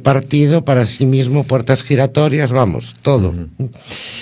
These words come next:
Speaker 2: Bueno, pois, eh, parece que, mm, que a parte de, mm, parte deses ingresos iban,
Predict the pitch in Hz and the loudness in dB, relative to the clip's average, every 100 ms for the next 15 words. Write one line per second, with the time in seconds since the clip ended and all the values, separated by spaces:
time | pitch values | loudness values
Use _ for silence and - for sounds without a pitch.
0 | - - - - 95 82 78 101 90 - | -16 -20 -20 -8 -4 -4 -2 0 0 -2
1 | 92 - 98 101 117 113 110 107 101 95 | -2 2 2 2 2 6 6 6 4 2
2 | 92 90 87 82 - 78 78 - - 104 | 0 -2 -6 -8 -14 -16 -14 -12 -2 -2
3 | - 104 107 107 104 101 98 92 90 - | 2 0 2 2 4 4 2 0 -2 -4
4 | 95 90 87 85 82 60 - 117 107 98 | -6 -6 -6 -8 -10 -6 -4 0 0 0
5 | 92 - 98 107 110 131 117 120 113 107 | -2 -2 2 4 4 2 0 2 2 2
6 | 87 85 | 0 -4